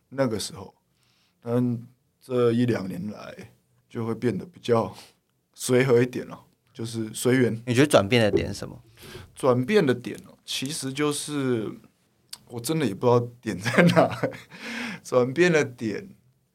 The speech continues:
Speaker 1: 可能真的就是时机，是年纪到了吧，应该是说看任何事情都不会，就是看任何事都比较看得开，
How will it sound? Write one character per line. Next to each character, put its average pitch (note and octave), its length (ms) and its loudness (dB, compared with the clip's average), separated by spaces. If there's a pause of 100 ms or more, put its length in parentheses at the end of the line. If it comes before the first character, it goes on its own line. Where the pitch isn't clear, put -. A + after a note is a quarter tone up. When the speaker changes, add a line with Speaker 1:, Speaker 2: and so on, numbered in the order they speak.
Speaker 1:
可 C#3+ 80 -4
能 B2+ 160 0
真 F3 160 0
的 D3+ 40 -2
就 D3 80 0
是 D3 120 -2
时 - 300 -6
机， A#2 640 -6
是 - 200 -6
年 B2+ 180 6
纪 E3 160 -4
到 D3+ 300 4
了 - 100 -8
吧， - 320 -14 (320)
应 B2+ 100 -20
该 A#2+ 140 -6
是 A#2 80 -6
说 G2 340 -10 (460)
看 C3 320 6
任 C3 160 6
何 A#2 140 2
事 A#2+ 180 -2
情 G2 180 -8
都 A2 120 -6
不 A2 180 -16
会， F#2+ 500 -10 (840)
就 C3+ 180 -8
是 C#3+ 80 -4
看 C#3 220 2
任 C3 120 4
何 A2 60 2
事 A2+ 180 -2
都 G#2+ 120 -2
比 F#2+ 160 -10
较 G#2 100 -20
看 G#2 180 -8
得 F#2 100 -8
开， - 200 -16